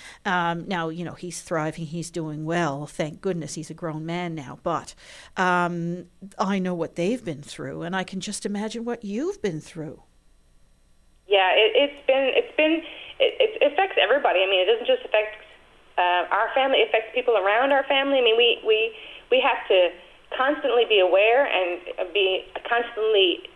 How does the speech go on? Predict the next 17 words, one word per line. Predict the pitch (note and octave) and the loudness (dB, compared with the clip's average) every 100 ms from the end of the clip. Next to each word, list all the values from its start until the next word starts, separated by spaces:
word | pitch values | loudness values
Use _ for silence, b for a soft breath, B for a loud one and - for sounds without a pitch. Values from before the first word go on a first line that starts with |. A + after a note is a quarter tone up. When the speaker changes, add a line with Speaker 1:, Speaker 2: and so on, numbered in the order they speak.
| _ - F#3+ | _ -18 0
Speaker 2:
making | G3+ B3+ D4+ A#3 | 2 2 2 0
people | - G#3 G3+ | 0 0 4
aware | F#3 F#3 F3+ F#3+ A#3 D#4+ - - | 4 4 4 4 2 -2 -12 -4
of | F#3+ F#3+ F3+ - b b b _ | 0 0 -2 -8 b b b _
diabetes | G#3 F#3+ F#3+ G3 A3 A#3+ C4 | 2 2 2 0 2 0 0
and | F#3+ F#3+ F3+ F3 E3+ E3+ E3+ - - E3 | 0 0 0 -2 -4 -8 -12 -18 -10 0
what | F#3+ F#3+ | 0 2
it | G#3 | 4
entails. | F#3+ F#3 F#3 G3 A3+ C4+ D4+ - | 4 2 2 4 4 2 0 -2
And | A3 | 0
a | |
lot | C4 | 0
of | D#4 | 2
people | E4+ C#4+ | 2 4
don't | A#3+ A3 G3+ | 2 0 0
understand | G3+ G3 A3+ A3 F#3+ | -2 0 2 2 2
it, | - - | 0 -2